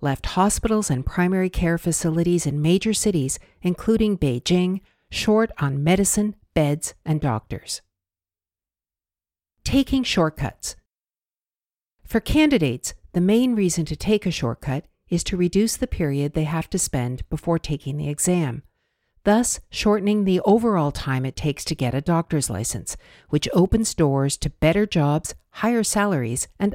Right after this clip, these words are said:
other benefits, Caixin has learned. In China,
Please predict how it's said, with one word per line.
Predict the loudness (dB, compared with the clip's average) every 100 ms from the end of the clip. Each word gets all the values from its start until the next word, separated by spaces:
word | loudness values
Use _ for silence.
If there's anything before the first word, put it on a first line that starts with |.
| 0
other | 2 2
benefits, | 0 -2 -6 -8 -10 -12 _ -8
Caixin | -6 -4 -2 0 0 -2
has | -2 -4
learned. | -2 -4 -4 -8 _ _ _ _ _ _ _ _ _ _ _ _ _ 0
In | 2 2
China, | 2 0 2 0